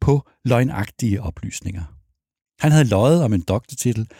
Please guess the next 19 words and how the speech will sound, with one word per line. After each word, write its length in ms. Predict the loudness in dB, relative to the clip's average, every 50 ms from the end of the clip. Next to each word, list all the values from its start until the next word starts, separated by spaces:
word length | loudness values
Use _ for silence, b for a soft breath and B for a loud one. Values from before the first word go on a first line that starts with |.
| B B
og 180 | B B 0 2
om 100 | 2 0
en 60 | 0
kand-, 380 | -4 -8 -10 -10 -10 -10 -10 _
kandidatuddannelse 1080 | -4 -4 -2 0 0 0 0 -2 -2 -4 -4 -4 -2 -2 -2 -2 -2 -4 -6 -8 -10 -8
i 100 | -4 -4
neurovidenskab, 960 | -2 0 2 0 2 2 0 0 0 0 0 0 0 -2 -4 -4 -4 -4 -4 -4
og 120 | -6 -4
han 140 | -2 0 0
havde 140 | -2 0 0
udgivet 380 | 0 0 0 0 -2 -4 -4 -4
sig 140 | -6 -8
for 200 | -8 -6 -6 -6
at 120 | -6 -8 -6
være 160 | -8 -8 -8
forsker. 500 | -4 -4 -4 -4 -4 -6 -10 -14 -16 -16 _ _ _ _ _ _ _ _ _ _ _ _ _ _ -4 -2
Han 80 | -2
blev 100 | -2 -2
fyret, 420 | -2 0 2 2 4 2 2 0